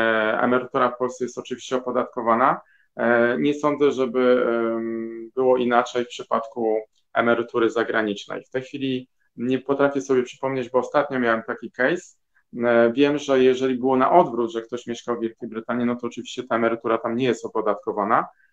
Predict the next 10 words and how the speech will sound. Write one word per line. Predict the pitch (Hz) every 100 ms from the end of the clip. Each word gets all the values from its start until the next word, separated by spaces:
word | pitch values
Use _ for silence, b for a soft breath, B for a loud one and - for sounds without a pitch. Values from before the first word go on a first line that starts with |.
| b _ 123
E, | 120 117 117 117 120 123
i | 117
natomiast | 117 135 123 120
jakby | 123 113 113
było | 120 123
na | 120 120
odwrót, | 123 123 127
to | 120
sądzę, | - 117 113 113
że, | 104 107